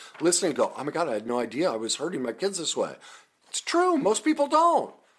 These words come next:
Just take ownership of it and go, "Wow, this is great. No wonder my kids don't like me. No wonder everything ends in a fight. They're hurt. I never knew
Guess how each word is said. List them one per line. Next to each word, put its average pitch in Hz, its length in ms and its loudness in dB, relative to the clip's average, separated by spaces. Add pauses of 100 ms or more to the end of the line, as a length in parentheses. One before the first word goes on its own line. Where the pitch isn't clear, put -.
(220)
Just 392 220 0
take 370 200 2
ownership 294 540 4
of 127 180 4
it 98 220 -4
and 165 100 -8
go, 240 120 2
"Wow, 294 560 6
this 254 160 -2
is 294 100 -4
great. 277 560 4 (580)
No - 80 2
wonder 320 240 6
my 226 140 6
kids - 260 0
don't 160 200 4
like 131 280 2
me. 95 200 -4
No 135 120 2
wonder 185 200 4
everything 202 320 4
ends 151 180 2
in 147 80 4
a 131 60 2
fight. 107 340 0
They're 185 160 4
hurt. 349 760 4 (180)
I 175 100 2
never 240 260 0
knew 262 520 0